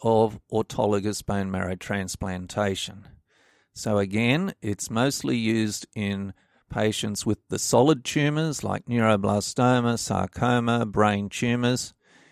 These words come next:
In some of these settings, there's very good evidence that the use of this procedure will improve the chances of curing the cancer. In some other diseases, its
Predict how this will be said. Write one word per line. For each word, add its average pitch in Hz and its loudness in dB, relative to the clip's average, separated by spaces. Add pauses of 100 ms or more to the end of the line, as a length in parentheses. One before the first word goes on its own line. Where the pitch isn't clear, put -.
(160)
In 95 -2
some 123 2
of 120 2
these 113 6
settings, 120 4
there's 98 0
very 110 8
good 98 4
evidence 135 6
that 98 4 (360)
the 98 2
use 117 4
of 104 2
this 101 2
procedure 110 4
will 98 6
improve 107 4
the 104 0
chances 107 0
of 98 -4
curing 104 4
the 101 2
cancer. 127 4 (580)
In 107 -4
some 98 2
other 120 8
diseases, 120 6
its - -2